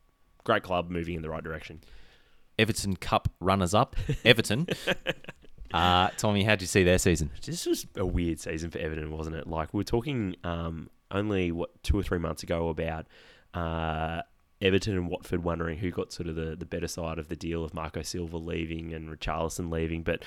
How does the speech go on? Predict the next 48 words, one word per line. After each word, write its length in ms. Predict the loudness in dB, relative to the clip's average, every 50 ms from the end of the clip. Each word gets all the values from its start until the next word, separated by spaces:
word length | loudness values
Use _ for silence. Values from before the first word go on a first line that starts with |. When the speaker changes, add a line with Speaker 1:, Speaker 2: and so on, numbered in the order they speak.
| -14 -16 -16 -8 -2
Speaker 1:
they 80 | 0 0
sort 160 | 2 2 0
of 40 | 0
came, 400 | 0 -4 -2 -2 -2 -2 -2 -6 -6 -2
they 120 | 0 0 2
came 220 | 4 2 2 4
home 140 | 4 4 4
with 100 | 4 4
a 40 | 4
really 260 | 4 4 4 4 2
wet 260 | 0 0 -2 -4 -4
sail. 560 | -6 -6 -4 0 2 2 2 2 2 0 -2 -4
Um, 220 | -4 -4 -6 -8 -10 -14 -20 -20 -20 -20 -20 _ -8
they, 240 | -2 -2 0 0 0
they, 120 | -2 -2
I 60 | -2 -2
think 180 | -2 -4 -2
they, 160 | -2 -2 -2 -2
I 40 | -6
think 160 | -8 -6 -4
they 80 | -2 -2
went, 160 | 0 0 0
like, 120 | -2 -4 -2
seven 240 | 0 0 2 2 2
games 340 | 2 2 2 2 0 0
without 220 | 0 0 0 -2 -4
conceding 380 | -8 -6 -4 -4 -4 -4 -4
a 40 | -6
goal, 460 | -8 -4 -2 0 4 6 6 6 6
for 180 | 4 2 -2 -2
example, 680 | -2 0 0 0 0 0 0 2 2 4 4 4 2 0 -2
and 440 | -2 0 0 0 0 -2 -4 -6 -8 -12 -18 -20 -20 -20 -20 -20 -16 _ 0
just 160 | 0 2 4
figured 240 | 4 6 6 6 6
out 140 | 6 4
how 160 | 4 4 4 6
to 120 | 6 4
defend. 560 | 4 2 0 0 0 0 0 -2 -4 -10 -16 -10 -2 0
Um, 320 | 2 4 4 2 0 -2 -2
and 220 | 0 0 2 2
I 60 | 2
guess 160 | 0 0 -2 -2
the 80 | -2 -2
next 220 | 0 0 -2 0
problem 320 | 2 4 4 4 4 2
now 320 | 2 2 4 4 4 6 6
is, 240 | 4 4 2 -2 -6 -12 -18 -20 -20 -20 -20 -20 _ -2
um, 560 | 2 2 4 4 4 4 4 2 0 -4 -6